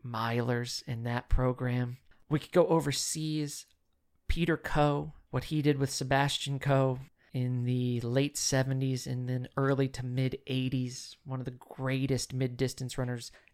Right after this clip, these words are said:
eight hundred, fifteen hundred meter combo guys in world history. And then we could step back to Herb Elliott's coach, to go back into the fifties and sixties. That's, uh, Percy Sarity. And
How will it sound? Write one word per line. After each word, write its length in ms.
eight 240
hundred, 520
fifteen 560
hundred 320
meter 240
combo 680
guys 480
in 320
world 340
history. 760
And 140
then 100
we 80
could 160
step 300
back 260
to 720
Herb 260
Elliott's 600
coach, 680
to 120
go 100
back 280
into 160
the 80
fifties 800
and 180
sixties. 840
That's, 440
uh, 180
Percy 380
Sarity. 540
And 560